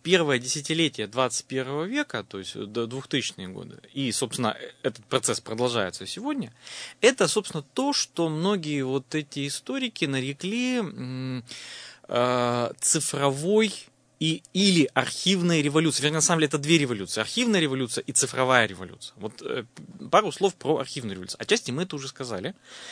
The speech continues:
Заключается она в том, что, э, начиная с две тысячи пятого седьмого года, то есть со временем, э, со времени руководства Министерства обороны Сердюкова,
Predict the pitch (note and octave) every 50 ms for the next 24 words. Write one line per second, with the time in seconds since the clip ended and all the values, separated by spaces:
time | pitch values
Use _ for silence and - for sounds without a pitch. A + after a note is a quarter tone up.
0 | - - - - - - - A#2 A2+ - C#3 - G3 F3 - D3 C3 C#3+ D3 -
1 | - A3 B3+ C#4 C4 - - - _ _ - - D#3+ D#3 C#3+ A2+ G2+ F#2 - -
2 | A2 A2 A2 G#2+ G#2 G2+ A2 B2+ - - - D#3 E3 F3 F#3 F3+ E3+ D3+ C3+ A#2
3 | G#2 F#2+ F2+ - - - - B2 A#2+ A#2 A2+ G#2+ G#2+ A2+ A#2 C3+ C#3+ - - F3+
4 | F3+ D3+ - - - C#3 B2 A2+ A#2+ - - - - - - - - - B2+ A#2+
5 | A2+ G#2 - _ _ - D3 C#3+ C#3 A#2+ - A#2 G#2 G#2 G2 - - C3 A#2+ A2+
6 | - A2 A#2 A#2+ B2+ C#3 E3+ A3 C4+ D4+ C4 G3+ D3 - C3+ A#2+ G#2+ - - -
7 | - - C#3 B2+ C#3 D3+ D3+ C#3+ C3 B2 A2+ G#2+ G#2 G2 F#2+ F2 - - - -
8 | - - - - - - G2 G2 G2 G2 G2 G2 G2 G2 F#2+ F2 G2 G2+ G2 G2
9 | G2 G2+ G2+ G2 G2 G2 G2 F#2+ - - B2 C3 C#3 B2+ A2 G#2 G#2 G2 G2+ -
10 | - B2 A#2+ A2 G#2 - - - G2+ F#2+ F#2+ G2+ G2 - - - - - - G2
11 | F#2+ G2 G#2+ G#2 G2 F#2 - - A2 B2+ D3+ E3+ - D4 D4+ D4+ C#4 D#3 G2+